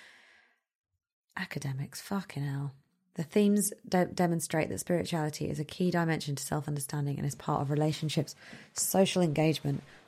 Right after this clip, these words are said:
an understanding of meaning and purpose in life, and an overall sense of happiness and joy. Okay, so they found that spirituality. Who knew?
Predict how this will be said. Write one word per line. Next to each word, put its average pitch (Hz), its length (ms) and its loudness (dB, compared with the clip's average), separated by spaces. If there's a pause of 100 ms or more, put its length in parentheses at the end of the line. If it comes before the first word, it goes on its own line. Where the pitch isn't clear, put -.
an 170 100 2
understanding 170 500 4
of 143 80 -4
meaning 165 300 2
and 143 100 -2
purpose 147 380 0
in 139 120 0
life, 147 300 0 (340)
and - 160 -2
an - 80 -2
overall 147 260 2
sense 139 260 -4
of - 60 -8
happiness 139 360 -4
and 143 100 -4
joy. - 220 -2
Okay, - 180 -6
so - 140 -10
they 151 140 2
found 139 400 -2 (760)
that 139 120 -8
spirituality. 139 1000 0 (2250)
Who 156 140 0
knew? 147 320 2